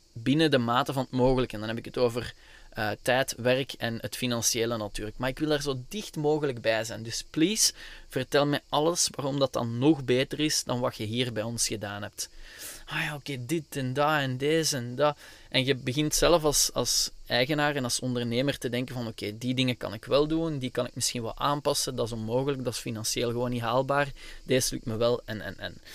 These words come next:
Als je kijkt naar de wedstrijdorganisatie nu, de eerste stap die we doen is uiteraard ons kandidaat stellen. Ehm, met andere woorden, we hebben ons kandidaat gesteld voor alle wedstrijden. En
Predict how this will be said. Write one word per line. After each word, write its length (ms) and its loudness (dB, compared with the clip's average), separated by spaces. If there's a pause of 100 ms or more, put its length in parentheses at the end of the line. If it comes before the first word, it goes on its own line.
(300)
Als 160 2
je 100 -2
kijkt 220 8
naar 120 2
de 80 2
wedstrijdorganisatie 1120 0
nu, 220 -6 (1040)
de 120 4
eerste 260 8
stap 280 4
die 100 4
we 80 2
doen 220 2
is 140 -2
uiteraard 580 -2
ons 200 -2
kandidaat 500 0
stellen. 400 2 (500)
Ehm, 360 2
met 120 6
andere 200 6
woorden, 220 6
we 60 6
hebben 180 4
ons 160 0
kandidaat 420 0
gesteld 340 -2
voor 160 -12
alle 240 4
wedstrijden. 640 0
En 340 -2